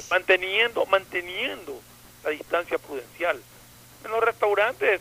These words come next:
tú puedes ir, de hecho conozco ya amigos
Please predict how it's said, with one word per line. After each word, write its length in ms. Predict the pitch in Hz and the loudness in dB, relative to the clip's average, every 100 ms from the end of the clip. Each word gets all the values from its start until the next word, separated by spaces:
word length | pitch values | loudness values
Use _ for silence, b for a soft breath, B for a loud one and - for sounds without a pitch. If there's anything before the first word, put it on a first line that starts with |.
| - | -4
tú 80 | - - | -18 -6
puedes 340 | 185 175 156 139 | -2 0 0 -2
ir, 160 | 180 | -4
de 100 | 156 | -4
hecho 180 | 156 185 | -4 -8
conozco 440 | - 147 165 - | -16 -10 -10 -8
ya 400 | 147 151 156 135 - B B B B 135 | -4 -2 0 -2 -10 B B B B -10
amigos 400 | 131 160 175 | -10 -6 -6